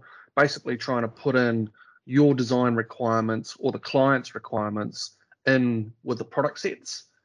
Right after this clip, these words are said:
um, to make sure that you're getting quality and what, what the requirements are or what the performance, I suppose, of the building.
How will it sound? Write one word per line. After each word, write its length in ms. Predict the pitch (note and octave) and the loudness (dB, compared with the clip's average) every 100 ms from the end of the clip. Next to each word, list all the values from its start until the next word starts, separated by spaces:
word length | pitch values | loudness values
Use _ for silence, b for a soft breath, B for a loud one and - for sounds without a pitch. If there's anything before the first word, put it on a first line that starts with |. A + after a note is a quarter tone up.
| - | -8
um, 200 | A#2+ A2+ | -4 -2
to 120 | A2 | -2
make 260 | A#2+ B2+ - | 0 0 0
sure 300 | - C3+ C3+ | -6 -2 0
that 120 | A#2 | -2
you're 140 | A#2+ A2+ | -4 -4
getting 440 | A#2+ A#2 A2 G#2+ _ _ _ - | 0 0 -2 -4 _ _ _ -8
quality 720 | - B2+ D3 D#3 D#3 D#3 B2 | 0 2 2 0 0 2 2
and 500 | A2 G#2+ G#2+ G#2 A2 b b | 2 0 0 -2 -6 b b
what, 280 | C3+ A#2+ - _ | 2 2 0 _
what 180 | C3 C3+ | 0 0
the 60 | B2 | 0
requirements 500 | A#2 C3+ B2 B2 A#2+ | 0 2 2 0 -2
are 260 | B2 D3+ | 0 2
or 140 | A#2 A2+ | 4 2
what 200 | B2+ - B B B | 0 -6 B B B
the 80 | - | -6
performance, 500 | A2 D#3 C#3+ C#3+ C3 | -2 4 4 2 -4
I 60 | |
suppose, 320 | - C#3 D#3+ | -2 0 2
of 80 | C#3 | 0
the 80 | A2+ | -2
building. 260 | A#2 D#3+ | -2 -2